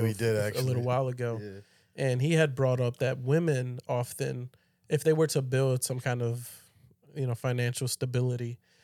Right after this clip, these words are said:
Speaker 2: and they get in a relationship with another man, they still expect that man to provide financially.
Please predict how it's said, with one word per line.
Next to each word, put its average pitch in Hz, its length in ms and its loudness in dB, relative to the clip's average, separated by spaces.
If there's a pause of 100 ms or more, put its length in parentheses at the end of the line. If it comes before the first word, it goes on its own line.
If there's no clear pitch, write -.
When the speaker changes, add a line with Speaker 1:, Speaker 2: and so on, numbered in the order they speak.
(200)
Speaker 2:
and 139 100 0
they 127 80 2
get 131 160 2
in 123 120 -2
a 123 60 -2
relationship 123 840 -4
with 120 140 -6
another 120 260 -4
man, 120 260 -2
they 123 100 -2
still 151 260 0
expect 127 400 -2
that 120 160 0
man 120 240 -4
to - 120 -8
provide 113 380 -6
financially. 113 640 -10